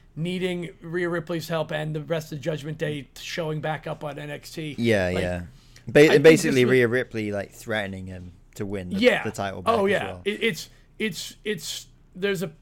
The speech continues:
Speaker 1: there's a power shift, the power dynamic shift.
Speaker 2: Yeah, for sure.
Speaker 1: That's going on is very, very
Speaker 2: There was a
Speaker 1: intriguing.
Speaker 2: time in,
Speaker 1: We have,
Speaker 2: there was
Speaker 1: we
Speaker 2: a
Speaker 1: have a
Speaker 2: period of time for the Judgment Day where there was no clear, um, leader.
Speaker 1: Yeah.
Speaker 2: Where
Speaker 1: Well, they were just
Speaker 2: now
Speaker 1: running a re-,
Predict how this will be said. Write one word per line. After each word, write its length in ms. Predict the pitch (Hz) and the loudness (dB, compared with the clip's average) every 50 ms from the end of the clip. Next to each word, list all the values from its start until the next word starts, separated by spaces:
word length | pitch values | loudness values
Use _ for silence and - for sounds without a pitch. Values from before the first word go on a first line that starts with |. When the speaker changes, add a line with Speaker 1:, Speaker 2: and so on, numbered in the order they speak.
| _ _ - | _ _ -8
Speaker 1:
there's 180 | - 185 175 156 | -6 -6 -4 -6
a 60 | 165 | -8
power 380 | - - 170 190 208 214 202 180 | -8 -6 -4 -2 -2 -2 -2 -4
shift, 340 | 151 - 202 - 165 - - | -4 -4 -4 -4 -6 -6 -12
the 60 | 156 | -12
power 300 | - 175 196 202 208 196 | -4 -2 0 2 2 0
dynamic 540 | 160 190 180 175 175 180 180 185 185 170 - | 0 -2 -4 -4 -4 -6 -6 -6 -6 -8 -8
shift. 520 | - - - 165 151 131 - - - - | -8 -8 -6 -6 -6 -6 -8 -12 -12 -8
Speaker 2:
Yeah, 220 | 98 92 85 80 85 - - | -6 -6 -6 -6 -10 -14 -14
for 140 | - 101 | -12 -10
sure. 400 | 95 - - 101 92 92 87 85 - - - - _ - | -10 -10 -10 -10 -10 -10 -12 -12 -14 -20 -20 -20 _ -6
Speaker 1:
That's 280 | - 202 202 190 160 - | 0 2 2 2 2 -2
going 340 | - 208 202 190 180 175 190 | -2 -2 -2 -2 -2 -4 -4
on 240 | 185 180 170 156 160 | -4 -4 -4 -6 -6
is 280 | 156 160 170 156 120 | -6 -6 -6 -6 -6
very, 360 | 127 165 185 202 208 196 185 | -4 -2 -2 0 2 2 0
very 300 | 175 165 170 165 160 156 | 2 2 4 4 4 4
Speaker 2:
There 120 | 143 135 143 | 4 4 6
was 200 | 147 147 127 143 | 6 4 4 4
a 40 | 143 | 0
Speaker 1:
intriguing. 120 | 139 143 135 | 0 0 -2
Speaker 2:
time 280 | 135 135 143 156 156 | 0 0 0 0 -2
in, 100 | 147 139 | -2 -2
Speaker 1:
We 60 | 165 160 | -2 -2
have, 100 | 156 151 | -2 0
Speaker 2:
there 100 | 131 123 | 2 2
was 100 | 123 113 | 2 2
Speaker 1:
we 60 | 160 | 0
Speaker 2:
a 20 | 156 | 0
Speaker 1:
have 60 | 143 | 0
a 40 | 139 | 2
Speaker 2:
period 180 | 147 143 135 | 2 2 0
of 80 | 127 - | -2 -4
time 220 | - 131 127 127 113 | -4 -4 -4 -4 -6
for 60 | 113 | -8
the 80 | 104 | -6
Judgment 340 | 92 110 107 104 98 110 85 - | -2 -2 -2 -2 -4 -6 -6 -4
Day 180 | 101 95 95 | -4 -4 -2
where 140 | 98 101 95 | -4 -4 -4
there 160 | 95 95 98 | -4 -4 -4
was 200 | 98 101 90 87 | -4 -4 -6 -6
no 200 | 101 101 101 101 98 | -6 -4 -4 -4 -6
clear, 640 | - - - 104 98 98 98 98 95 92 92 92 90 - - - - - - - | -8 -12 -8 -6 -4 -4 -4 -4 -4 -4 -6 -8 -10 -14 -20 -20 -20 -20 -16 -10
um, 400 | - 101 95 92 92 90 90 95 | -6 -4 -4 -4 -4 -4 -6 -4
leader. 460 | 98 107 104 107 107 123 135 143 143 - - - - - - - - - - - - - - - - - - - - | -2 -2 0 0 0 0 0 -2 -4 -10 -16 -20 -20 -20 -20 -16 -14 -14 -12 -12 -12 -12 -12 -12 -12 -16 -18 -14 -10
Speaker 1:
Yeah. 560 | 196 170 156 202 202 185 160 143 120 98 104 | -8 -6 -2 0 0 0 0 -2 -6 -6 0
Speaker 2:
Where 240 | 104 113 113 107 107 | 4 6 6 6 6
Speaker 1:
Well, 180 | 214 233 - | 6 8 10
they 100 | 233 254 | 10 8
were 160 | 247 107 - 208 | 8 8 6 4
just 180 | 240 202 196 | 4 4 4
Speaker 2:
now 60 | 196 | 2
Speaker 1:
running 240 | 226 226 226 220 208 | 2 2 2 0 0
a 20 | 196 | -2
re-, 140 | 202 - | -4 -6